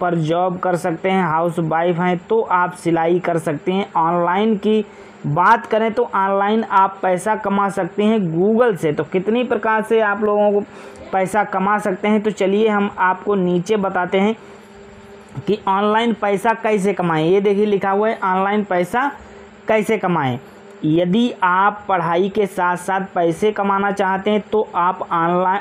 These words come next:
offline बच्चों को पढ़ाकर पैसे कमा सकते हैं। और आप ऑफलाइन, ये तो हो गया आपका offline, लेकिन आप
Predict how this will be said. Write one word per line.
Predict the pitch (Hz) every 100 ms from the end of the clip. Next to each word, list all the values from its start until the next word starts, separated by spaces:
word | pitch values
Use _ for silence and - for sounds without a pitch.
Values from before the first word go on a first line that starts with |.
| 185
offline | 175 170 190 185 202 208
बच्चों | 175 165 - 202
को | 208
पढ़ाकर | 196 175 165 170 190 226
पैसे | 220 214 208 214
कमा | 208 220
सकते | 202 214 185 240
हैं। | 214 143 110 - - - - - - -
और | 160 165 185 190 196 208 -
आप | 185 208 220 226 202 - - - - - -
ऑफलाइन, | 175 202 202 208 190
ये | 190
तो | 190 214
हो | 214
गया | 214 226
आपका | 214 214 233
offline, | 226 214 214 220 220 226 233 - - -
लेकिन | 185 240
आप | 247 240 -